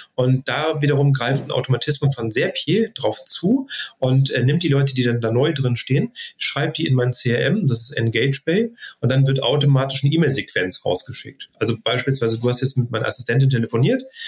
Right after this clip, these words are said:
äh, und sagst, "Ah ja, klingt ganz spannend, äh, ich würd gerne eigentlich den Tim einladen hier,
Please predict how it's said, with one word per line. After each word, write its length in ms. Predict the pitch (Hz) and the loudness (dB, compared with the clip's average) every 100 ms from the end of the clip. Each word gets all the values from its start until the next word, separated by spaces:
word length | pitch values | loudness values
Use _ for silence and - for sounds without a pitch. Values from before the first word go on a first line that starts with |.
| - - | -10 -6
äh, 80 | 143 | -2
und 300 | 131 131 135 | 0 2 2
sagst, 240 | 135 135 | 2 0
"Ah 40 | 123 | 0
ja, 140 | 143 | -2
klingt 260 | - - 147 | -2 -2 0
ganz 180 | 127 110 | 0 -2
spannend, 360 | 113 147 196 | 0 0 0
äh, 180 | 143 139 | 0 0
ich 120 | 139 | 0
würd 140 | - 135 | -2 0
gerne 340 | 131 127 135 135 | 0 2 0 0
eigentlich 240 | 127 120 | -2 -2
den 160 | 123 120 | -4 -2
Tim 180 | 123 | -2
einladen 460 | 123 117 143 165 170 | -2 0 0 0 0
hier, 300 | 165 165 165 | 0 0 -2